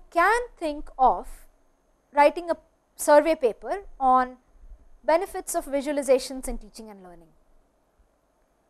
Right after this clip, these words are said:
It's going to be a very long survey paper because the benefits can be in terms of student engagement,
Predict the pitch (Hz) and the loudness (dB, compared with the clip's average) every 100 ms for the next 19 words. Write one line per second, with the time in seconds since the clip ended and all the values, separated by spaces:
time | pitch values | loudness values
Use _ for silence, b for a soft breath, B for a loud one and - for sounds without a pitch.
0 | _ _ 370 - 381 403 392 381 277 320 | _ _ -4 0 0 0 -2 -2 0 0
1 | 320 240 294 - 277 254 247 214 208 208 | 0 -4 -4 -4 -6 -6 -8 -10 -12 -14
2 | - 226 226 240 262 311 311 - 269 254 | -12 -10 -6 -8 -6 -10 -10 -10 -10 -10
3 | 247 247 240 240 233 226 233 - 247 247 | -12 -12 -10 -10 -10 -12 -12 -12 -10 -10
4 | - - 226 330 320 330 320 330 | -12 -16 -10 -8 -8 -6 -6 -6